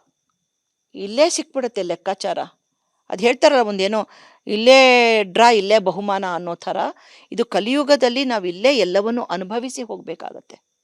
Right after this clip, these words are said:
ಅದೇ ಆಗಿದ್ದು ಈ ಕೇಸಲ್ಲೂನು.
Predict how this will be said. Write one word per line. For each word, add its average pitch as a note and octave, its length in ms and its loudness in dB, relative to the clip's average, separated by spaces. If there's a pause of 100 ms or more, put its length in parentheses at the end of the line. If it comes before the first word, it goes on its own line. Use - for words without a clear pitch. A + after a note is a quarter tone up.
(840)
ಅದೇ G3+ 240 2
ಆಗಿದ್ದು F3+ 440 2
ಈ F3 40 -8
ಕೇಸಲ್ಲೂನು. D#3 640 -10